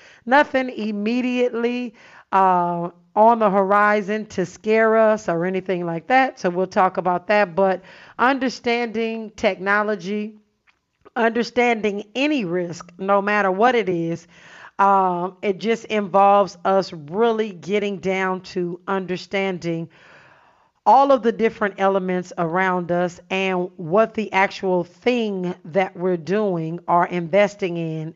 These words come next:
really holds, and if it's what it's utilized for. So if it's for a store of value, we know that. If it's,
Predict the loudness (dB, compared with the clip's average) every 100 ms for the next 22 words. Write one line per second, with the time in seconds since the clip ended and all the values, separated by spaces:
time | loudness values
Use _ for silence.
0 | -14 -10 -2 0 0 -2 -6 -10 2 4
1 | 4 2 -4 -12 -16 -8 -4 -2 -4 -6
2 | -6 -6 -4 -4 -4 -14 -20 _ _ _
3 | -4 0 0 -2 -2 0 2 2 0 -4
4 | -8 -8 -6 -6 -8 -6 -4 -2 -4 -4
5 | -4 -6 -4 0 0 0 -4 -6 -6 -8
6 | -4 0 0 0 -4 -2 0 2 0 -4
7 | -6 -4 -4 -4 -4 -2 -2 0 -2 -10
8 | -20 -20 -14 -2 -2 2 2 2 -2